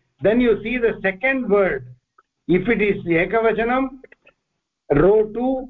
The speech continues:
first one. If it is dvivachanam, row two, second. If it is bahuvachanam, row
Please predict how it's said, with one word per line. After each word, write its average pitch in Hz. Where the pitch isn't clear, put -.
first 160
one. 123
If -
it 156
is 139
dvivachanam, 233
row 202
two, 226
second. 135
If 135
it 151
is 139
bahuvachanam, 220
row 359